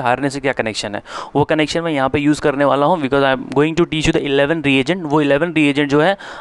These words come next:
आपके, अ, Alexander और porous की लड़ाई के बीच के जो अल्फ़ाबेट्स हैं वहाँ से मैं बनाऊँगा। तो फटाक से जरा देख लेते हैं। See, what are the reagent I am going to cover here? Porous lost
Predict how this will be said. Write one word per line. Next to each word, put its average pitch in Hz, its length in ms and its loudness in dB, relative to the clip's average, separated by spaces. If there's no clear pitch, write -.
आपके, 135 460 0
अ, 117 600 0
Alexander 143 520 0
और 143 140 2
porous 143 200 4
की 165 100 -4
लड़ाई 135 280 2
के 175 180 -6
बीच 147 180 -2
के 165 100 0
जो 151 100 4
अल्फ़ाबेट्स 147 480 2
हैं 170 80 4
वहाँ 131 140 2
से 151 120 0
मैं 151 80 2
बनाऊँगा। 110 400 -2
तो 160 240 4
फटाक 147 240 0
से 160 120 0
जरा 156 100 2
देख 143 180 0
लेते 151 240 0
हैं। 196 120 -4
See, 156 320 -4
what 151 140 2
are 156 80 2
the 160 100 2
reagent 143 260 4
I 151 100 4
am 147 100 -2
going 143 180 2
to 147 140 0
cover 139 240 2
here? 160 160 2
Porous 151 340 4
lost 123 440 0